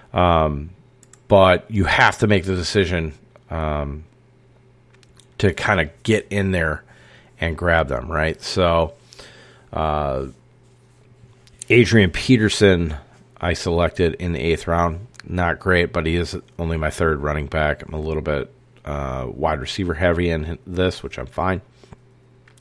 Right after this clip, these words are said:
Because coming around in the ninth round, uh, took Christian Kirk. Uh, Adrian Peterson, I should also mention, is a tier six running back. That's where we were. Uh, his A D P is a hundred fifty-five, but, um,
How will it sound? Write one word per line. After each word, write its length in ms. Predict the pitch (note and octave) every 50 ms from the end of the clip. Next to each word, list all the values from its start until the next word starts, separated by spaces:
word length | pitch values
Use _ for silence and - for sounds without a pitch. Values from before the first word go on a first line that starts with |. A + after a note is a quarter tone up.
| _ _ -
Because 300 | - F2+ - A2+ G2+ -
coming 260 | - - B2 A2+ G#2
around 280 | F#2 F#2+ G2+ F#2+ F2+ F2
in 80 | F2+ F2
the 100 | E2+ E2+
ninth 320 | F2+ F2+ F2+ F2+ E2+ -
round, 300 | - E2+ F2 E2+ E2 E2 - - - - - - - - - - - -
uh, 240 | E2 D#2+ D#2+ D2+ D2
took 220 | - - G2 -
Christian 400 | - - F2+ F2 - - D2+ D2
Kirk. 500 | - - - - B2+ D3 E3+ F3+ - - - - - - _ _ _ _ _ _ _ _ - - - -
Uh, 200 | F2 E2+ D#2+ D#2+ D#2+
Adrian 280 | G2 G#2 G2 G2+ F#2+ E2+
Peterson, 360 | - G2 F2 D#2+ - F#2+ F2
I 80 | E2
should 220 | D2+ - E2 D2+ C#2
also 320 | C2 D#2+ D#2+ - - E2
mention, 340 | D2+ D#2 D#2 D2 - E2+ C#2
is 160 | B1+ D2 D2+
a 100 | E2 D2+
tier 340 | - - - - F#2+ E2+ D#2
six 380 | - - - F#2 E2 - - -
running 280 | D#2+ D#2+ D#2 D#2+ D2 D2
back. 300 | E2 D#2 D#2 D2+ - -
That's 260 | D#2 D2+ - - -
where 140 | E2 D2+ D2+
we 160 | D2+ D#2 C#2+
were. 500 | C#2+ D2+ E2+ F#2+ F#2+ F#2 F#2 F2+ E2+ - - - - - - - - - - _ _ - -
Uh, 220 | D2 C#2+ D2 C#2+
his 220 | C#2+ D#2+ D2+ - -
A 100 | - A2+
D 100 | G#2+ A2
P 160 | G2+ - G#2+ G2
is 280 | - - A#2 A2+ G#2
a 60 | G2 F#2
hundred 360 | E2+ G2 G2+ F#2 F2+ E2+ D2+
fifty-five, 880 | - - F2 - - D#2+ - - E2+ E2 D#2+ E2 E2+ F2 E2 - - _ _
but, 560 | - D#2+ D2 D2 C#2+ - - - - - - - _ _ -
um, 580 | - D2 D2 C2+ C2 C2 B1+ A#1+ A#1+ A#1 A#1+